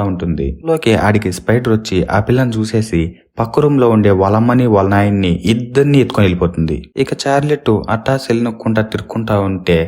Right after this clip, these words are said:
ఆడ వాళ్ళమ్మ వాళ్ళ నాయన కనపడ్డు. అంతలోకి ఆడ వాళ్ళ ఇంటికి వచ్చిండే చిన్న కుక్క అరస్తా ఉంటే ఆడేవి చూస్తుంది. ఆడ చూస్తే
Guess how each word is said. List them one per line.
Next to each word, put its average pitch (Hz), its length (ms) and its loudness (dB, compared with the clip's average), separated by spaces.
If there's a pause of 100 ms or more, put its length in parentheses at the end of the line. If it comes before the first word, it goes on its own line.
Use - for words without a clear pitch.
(280)
ఆడ 139 120 0 (100)
వాళ్ళమ్మ 120 300 -2 (100)
వాళ్ళ 107 160 2
నాయన 131 240 -2
కనపడ్డు. 110 440 -2 (280)
అంతలోకి 151 420 -2 (100)
ఆడ 98 120 0 (380)
వాళ్ళ 120 140 2 (100)
ఇంటికి 127 340 -4
వచ్చిండే 110 320 2 (180)
చిన్న 143 160 -4 (120)
కుక్క - 240 -4
అరస్తా 123 580 -2 (140)
ఉంటే 107 240 0 (220)
ఆడేవి 127 380 0
చూస్తుంది. 95 460 -2 (300)
ఆడ 135 100 -4 (120)
చూస్తే 143 340 -4